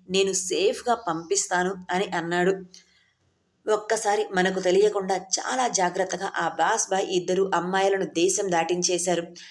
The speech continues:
కానీ ఈసారి మాత్రం అలా జరగటానికి వీల్లేదు. ఎట్టి పరిస్థితుల్లోనూ నువ్వు వెళ్ళి ఆ అమ్మాయిలను కాపాడాలి అని సీరియస్గా వార్నింగ్ ఇచ్చినట్లుగానే చెప్పారు డాన్ గారు. అప్పటి వరకు అమ్మాయిలను కాపాడాలి అని మాత్రమే ఫోకస్ ఉన్న రుద్రకి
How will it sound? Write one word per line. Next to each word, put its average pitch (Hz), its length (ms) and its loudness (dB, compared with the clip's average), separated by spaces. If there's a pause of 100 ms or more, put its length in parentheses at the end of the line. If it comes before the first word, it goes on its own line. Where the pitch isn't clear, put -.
(220)
కానీ 208 500 0
ఈసారి 202 520 2
మాత్రం 214 380 -2
అలా 170 200 2
జరగటానికి 180 640 -2
వీల్లేదు. 170 460 0 (440)
ఎట్టి 233 300 0
పరిస్థితుల్లోనూ 202 840 0
నువ్వు 185 340 0
వెళ్ళి 202 420 2
ఆ 170 100 0 (120)
అమ్మాయిలను 185 540 0
కాపాడాలి 180 760 2 (260)
అని 208 140 0
సీరియస్గా 220 640 0
వార్నింగ్ 185 460 0
ఇచ్చినట్లుగానే 180 720 -2
చెప్పారు 185 480 -2
డాన్ 170 420 -2
గారు. 185 240 2 (680)
అప్పటి 247 340 0
వరకు 226 400 2
అమ్మాయిలను 202 520 0
కాపాడాలి 180 720 2
అని 180 140 -2
మాత్రమే 226 680 -2
ఫోకస్ 202 520 -2
ఉన్న 180 220 0
రుద్రకి 180 560 -2